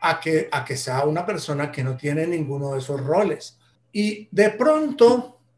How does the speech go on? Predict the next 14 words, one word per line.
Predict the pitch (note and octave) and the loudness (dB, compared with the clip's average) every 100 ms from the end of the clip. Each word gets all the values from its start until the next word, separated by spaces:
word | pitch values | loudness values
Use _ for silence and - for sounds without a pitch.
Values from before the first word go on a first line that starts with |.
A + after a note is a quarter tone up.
| _ | _
mi | E3+ F3+ G3 | -2 4 6
niña, | A3+ D#4+ D4+ G3+ G3+ - - _ _ _ - | 6 4 2 2 0 -4 -18 _ _ _ -12
dice | D#3 C#3 D#3+ | -8 -2 0
la | E3 | 0
mamá, | E3+ D#3+ D#3 F#3+ - _ _ _ _ _ | -2 0 0 -2 -6 _ _ _ _ _
se | - - - F3+ E3+ | -14 -8 -2 0 0
da | A#3 C#4+ | -2 -4
cuenta | - D4 C#4 F3+ - C#3+ | -8 -8 -6 -8 -6 -8
que | C3 D3 | -6 -4
yo | C3+ F3 | -2 -4
estoy | - G#3 G3+ | -4 -2 0
detrás | G#3 G#3 G#3+ G3 | -2 -4 -6 -6
de | G#3 G3 | -2 0
ella, | D3+ B2 C#3 G#3 | -2 -2 -6 -8